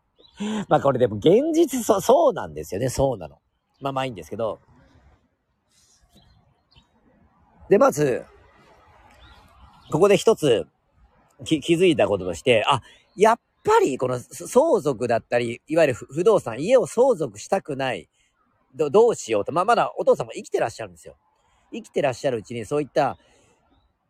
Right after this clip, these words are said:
したくないなというのが、まあ、息子だったり娘だったり、まあ、お-、親もそうなんですけど、息子だったり娘だったりもそういった気持ちを持っているということなんですよね。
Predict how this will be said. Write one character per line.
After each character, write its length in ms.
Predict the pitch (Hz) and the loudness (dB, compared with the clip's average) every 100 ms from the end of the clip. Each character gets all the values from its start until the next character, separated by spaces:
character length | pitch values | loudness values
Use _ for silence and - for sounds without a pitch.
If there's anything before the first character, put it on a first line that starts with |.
| _ _ _ | _ _ _
し 180 | - - | -16 0
た 160 | 262 - | 0 0
く 160 | 170 | -2
な 160 | 175 180 | 0 0
い 100 | 143 | 0
な 140 | 117 | -4
と 100 | 113 | -6
い 360 | 117 135 127 107 | -4 -2 -2 -6
う 60 | - _ - | -12 _ -10
の 140 | 131 | -2
が、 340 | 127 110 82 _ _ _ _ _ | 0 0 -2 _ _ _ _ _
ま 220 | 160 160 | -2 0
あ、 60 | 139 | 2
息 300 | 156 156 - | 0 -4 -2
子 140 | 220 | 2
だ 80 | 226 | 4
っ 80 | 214 | 2
た 120 | - | -2
り 100 | 120 | -6
娘 420 | 117 131 - 175 165 | -6 -8 -6 -2 -2
だ 120 | 123 | -2
っ 40 | |
た 80 | - | -4
り、 60 | 147 | -4
ま 100 | 143 | -4
あ、 180 | - - | -6 -6
お-、 240 | 185 - | -4 4
親 240 | 240 330 339 | 4 4 2
も 160 | 220 | -2
そ 240 | - 208 196 | 0 0 0
う 40 | |
な 100 | 139 | -2
ん 80 | 110 | -8
で 100 | 90 | -14
す 100 | - | -10
け 80 | 113 | -4
ど、 260 | 120 98 110 | -4 -4 -6
息 320 | 185 202 - | -8 -8 -8
子 160 | 320 | 0
だ 60 | 311 | 0
っ 60 | 302 | 0
た 180 | - | -4
り 80 | 123 | -8
娘 400 | 127 151 - 247 | -8 -10 -6 -2
だ 100 | 233 | 0
っ 80 | 143 | -2
た 120 | - 123 | -6 -8
り 80 | |
も 220 | 139 143 117 | -4 -4 -4
そ 160 | 151 | -4
う 40 | 156 | -4
い 40 | |
っ 20 | |
た 100 | - | -4
気 120 | - | -8
持 100 | 156 | -8
ち 140 | 143 143 | -4 -4
を 40 | |
持 120 | 135 | -2
っ 60 | 165 | -4
て 180 | _ 101 | _ -14
い 80 | 85 | -14
る 80 | |
と 80 | 82 | -16
い 20 | |
う 40 | 80 | -18
こ 40 | |
と 80 | 78 | -18
な 60 | 73 | -20
ん 20 | |
で 60 | |
す 40 | - | -18
よ 60 | |
ね。 120 | - | -18